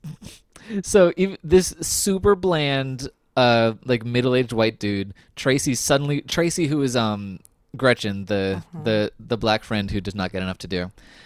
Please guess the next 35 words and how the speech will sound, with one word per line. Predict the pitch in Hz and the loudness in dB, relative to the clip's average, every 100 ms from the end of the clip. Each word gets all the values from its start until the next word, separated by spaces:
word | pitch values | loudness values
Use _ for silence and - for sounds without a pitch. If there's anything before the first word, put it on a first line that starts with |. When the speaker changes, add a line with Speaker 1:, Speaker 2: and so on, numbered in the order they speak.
| - _ | -20 _
Speaker 1:
um, | 113 104 101 - - | -4 -2 -2 -6 -12
she's | 139 | -6
like, | 147 - | -6 -4
"Oh, | 226 196 | -2 -2
that's | 247 - 120 | -2 -4 -6
Matt | 107 104 143 208 | -8 -4 -4 -2
the | 240 | 0
Rat, | 226 262 339 - _ | 2 4 4 2 _
Mojo's | 190 175 190 226 226 226 | -2 2 4 4 2 2
drummer." | 277 269 196 120 - | 0 2 2 2 2
And | 151 | 0
I | 160 | 0
was | 156 | 2
like, | 147 - - | 0 -2 -14
"Mm, | 185 208 214 185 127 110 | -8 -6 -4 -2 -2 2
the | 139 | 2
music | 156 196 208 156 | 4 4 4 4
scene. | - 131 107 104 | 2 -2 0 0
We, | 131 151 127 - - | 0 0 -4 -14 -6
we | 202 | -4
really | 233 240 | 0 2
weren't | 196 185 | 2 2
a | 165 | 4
part | 214 240 | 4 4
of | 135 | 4
this, | 110 - | 2 2
huh, | 151 190 254 | 2 2 0
Mister | 165 170 - | -2 -2 0
Jonathan | 180 180 185 196 | 0 0 0 -2
Glassner, | 190 170 202 208 220 | 0 -2 0 -2 2
writer | 190 185 | 2 2
of | 196 | 0
this | 202 | 0
episode?" | 214 220 - 247 | -2 -2 2 2
<laughs> | - | 2